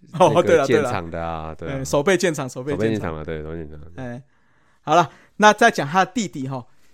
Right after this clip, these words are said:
Speaker 1: 叫做展荣。
Speaker 2: 展荣。
Speaker 1: 哎，这个应该是
Speaker 2: 展荣。
Speaker 1: 展荣啊。
Speaker 2: 哎，这个听起来
Speaker 1: 就是
Speaker 2: 不是很吉利耶，展荣。
Speaker 1: 哎，对吼，哎。
Speaker 2: 对啊，
Speaker 1: 可能
Speaker 2: 搞什么啊？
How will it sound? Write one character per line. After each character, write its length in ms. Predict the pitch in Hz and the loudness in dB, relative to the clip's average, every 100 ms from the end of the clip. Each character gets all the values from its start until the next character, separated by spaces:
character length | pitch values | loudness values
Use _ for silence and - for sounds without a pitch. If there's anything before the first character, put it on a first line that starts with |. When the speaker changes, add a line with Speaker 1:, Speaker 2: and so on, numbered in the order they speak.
| - | -4
Speaker 1:
叫 100 | 180 | -2
做 140 | 180 | -2
展 340 | 165 156 123 127 | -2 -4 -4 -6
荣。 260 | 127 139 - - _ - | -8 -12 -16 -20 _ -6
Speaker 2:
展 160 | - 101 | -2 0
荣。 80 | |
Speaker 1:
哎， 20 | 98 | 2
这 80 | |
个 160 | 92 101 | 4 6
应 100 | 117 | 6
该 60 | 247 | 6
是 300 | 285 247 - - | 2 -4 -6 -10
Speaker 2:
展 160 | - 104 | -4 -4
荣。 100 | 98 | -2
Speaker 1:
展 160 | 147 | -2
荣 160 | 151 165 | 0 -2
啊。 160 | 196 202 _ - | -2 -4 _ -6
Speaker 2:
哎， 100 | 143 147 | -6 -4
这 80 | 180 | -2
个 60 | 156 | 0
听 100 | 165 | 0
起 80 | |
来 40 | 214 | 0
Speaker 1:
就 60 | |
是 60 | 117 | 0
Speaker 2:
不 60 | 190 | 2
是 80 | |
很 100 | 147 | 0
吉 180 | 120 110 | 0 -6
利 220 | 123 139 90 | -4 -4 -4
耶， 260 | 76 87 - - | -6 -10 -18 -8
展 240 | - 82 | -6 -4
荣。 280 | 85 78 76 - - | -6 -12 -14 -20 -8
Speaker 1:
哎， 120 | 208 | -4
对 240 | 247 277 185 | 4 6 6
吼， 200 | 175 156 | 4 2
哎。 300 | 175 165 151 | 2 2 2
Speaker 2:
对 300 | 190 175 175 | 2 2 4
啊， 220 | 170 175 | 4 2
Speaker 1:
可 60 | |
能 100 | 170 | 2
Speaker 2:
搞 120 | 175 151 | 2 2
什 160 | 151 | 0
么 80 | 113 | -4
啊？ 380 | 92 90 92 | -4 -6 -8